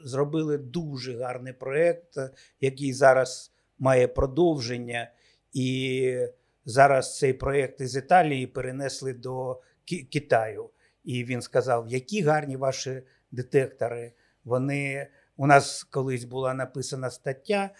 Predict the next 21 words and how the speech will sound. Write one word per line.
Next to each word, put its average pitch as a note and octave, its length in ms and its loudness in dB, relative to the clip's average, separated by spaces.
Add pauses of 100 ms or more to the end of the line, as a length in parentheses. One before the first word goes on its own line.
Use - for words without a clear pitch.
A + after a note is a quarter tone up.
(260)
в A#2+ 40 -16
дві B2+ 140 -8
тисячі C3 320 -8
шостому B2 540 -10
році, A#2 380 -12 (640)
е, C3 60 -6
е, A#2+ 560 -6 (1160)
з - 180 -12
цього C3 240 0
приводу». A#2 640 -10 (500)
І C3 180 -4
він C3 180 -4
сказав, C3 580 0 (240)
що C#3 540 -2
ми D3+ 180 2
зараз, C#3+ 680 2
е, C3+ 320 -6 (460)
е, A#2+ 380 -6 (560)
дивимося C#3+ 840 0
і C3+ 100 -8
бачимо C3 720 0